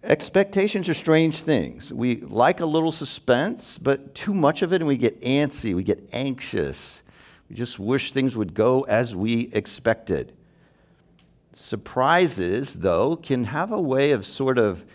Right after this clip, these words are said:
inviting us to consider a different response or to adjust our attitudes or to change our perspective,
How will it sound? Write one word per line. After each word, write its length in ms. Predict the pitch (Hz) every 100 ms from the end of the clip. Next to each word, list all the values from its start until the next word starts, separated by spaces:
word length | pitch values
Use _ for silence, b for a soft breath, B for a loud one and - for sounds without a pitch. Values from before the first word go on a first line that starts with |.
| b b -
inviting 560 | 117 107 117 175 196
us 120 | 175 -
to 100 | 135
consider 760 | 113 104 139 139 139 117 - - _ -
a 100 | 110
different 300 | 165 165 113
response 600 | 92 - 82 67 65 -
or 140 | -
to 200 | 104 123
adjust 540 | 110 92 92 123 131 -
our 140 | 110
attitudes 640 | 85 104 110 95 82 78 87
or 100 | 80
to 140 | 101
change 640 | - - 123 113 117 113 -
our 240 | 82 90 85
perspective, 760 | - 104 - 151 147 80 64